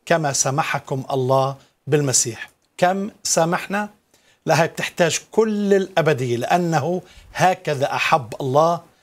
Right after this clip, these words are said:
العالم. وإذا أنت في أي مشكلة أمامك في عدم الغفران، الكتاب بيقول: "انظر يسوع المسيح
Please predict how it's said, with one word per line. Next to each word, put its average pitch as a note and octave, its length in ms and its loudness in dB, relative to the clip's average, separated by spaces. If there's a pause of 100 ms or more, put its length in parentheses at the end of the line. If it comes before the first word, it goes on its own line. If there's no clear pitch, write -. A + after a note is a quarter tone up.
(460)
العالم. B2 500 2 (560)
وإذا D3+ 560 4
أنت G#3 220 -2
في E3 280 -2 (120)
أي A3 240 2
مشكلة F#3 560 0
أمامك D3 400 0
في - 120 0
عدم E3 340 2
الغفران، E3 640 0 (440)
الكتاب D#3+ 380 0
بيقول: E3+ 320 -2 (160)
"انظر E3+ 580 2 (160)
يسوع D#3 640 2
المسيح D3 760 -2